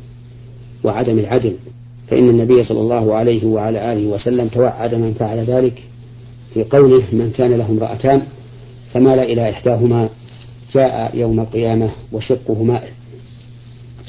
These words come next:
وعليه العدل بين الزوجات في كل شيء،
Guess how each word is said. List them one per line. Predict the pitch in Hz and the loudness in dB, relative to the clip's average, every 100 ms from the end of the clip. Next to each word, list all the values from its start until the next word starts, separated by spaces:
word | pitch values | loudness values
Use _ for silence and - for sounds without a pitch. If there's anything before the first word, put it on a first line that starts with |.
| - - - - - - - - - - - - - - - - - - - - | -20 -20 -20 -20 -20 -20 -20 -20 -20 -20 -20 -20 -20 -20 -20 -20 -20 -20 -16 -4
وعليه | 117 123 143 131 | 0 4 4 4
العدل | 117 139 120 117 | 4 2 2 4
بين | 127 127 | 6 4
الزوجات | 107 117 117 131 135 | 4 0 2 2 0
في | - 135 | -2 -2
كل | 127 165 135 | 2 2 2
شيء، | 113 | -2